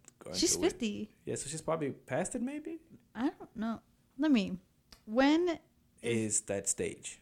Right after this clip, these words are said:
Speaker 2: when is
Speaker 1: of
Speaker 2: midlife
Speaker 1: menopause begin?
Speaker 2: crisis?
Speaker 1: Like, when, like, you're in all the pains and whatever. 'Cause that's interesting. Um, w-, women's, but what I was thinking of is, like, the, the,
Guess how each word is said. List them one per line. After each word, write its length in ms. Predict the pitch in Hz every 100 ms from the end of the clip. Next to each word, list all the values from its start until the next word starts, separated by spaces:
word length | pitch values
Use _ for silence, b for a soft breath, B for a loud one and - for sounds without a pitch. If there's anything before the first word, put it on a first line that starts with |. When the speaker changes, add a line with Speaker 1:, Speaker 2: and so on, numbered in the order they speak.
| - -
Speaker 2:
when 240 | 208 233
is 80 | 262
Speaker 1:
of 180 | 262 233
Speaker 2:
midlife 20 |
Speaker 1:
menopause 480 | 214 202 196 92 -
begin? 180 | - - 82 76 -
Speaker 2:
crisis? 180 | 208
Speaker 1:
Like, 280 | - 95 95
when, 340 | 98 98 92 78
like, 260 | 65 67 _
you're 160 | 101 67
in 100 | 87
all 160 | 92 95
the 80 |
pains 560 | 92 - 98 98 101 -
and 160 | 95 - _
whatever. 460 | - 101 95 92 92 _ b b b b b b b b b b _ _
'Cause 100 | -
that's 160 | 123 -
interesting. 520 | 120 117 - 104 - -
Um, 340 | - 131 123 131
w-, 140 | 143
women's, 240 | 180 196 156
but 280 | 156 147
what 140 | 139 156
I 40 |
was 100 | 170
thinking 320 | 165 156 143
of 180 | 131 123
is, 160 | 110 110
like, 320 | 107 101 - _ _ _ _ _ _ _
the, 140 | 117 113
the, 260 | 101 110